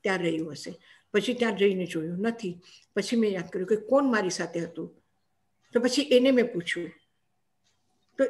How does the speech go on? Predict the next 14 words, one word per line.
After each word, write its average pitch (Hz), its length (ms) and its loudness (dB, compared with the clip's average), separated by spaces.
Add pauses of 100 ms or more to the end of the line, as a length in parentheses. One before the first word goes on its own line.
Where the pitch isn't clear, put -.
(120)
એવી 269 320 4
રીતે 285 680 0 (380)
આપણે 240 380 -4
જેટલું 247 460 -2
ઊંડો, 214 420 0
ઊંડો 220 420 -2
કોઈક 220 400 -2 (240)
પ્રશ્નમાં, 202 640 -4
કોઈ 208 300 -2
જિજ્ઞાસામાં, 185 840 -8 (180)
કોઈ 294 220 0
એમાં 190 460 -2 (340)
અંદર 247 300 6
જઈએ 190 520 0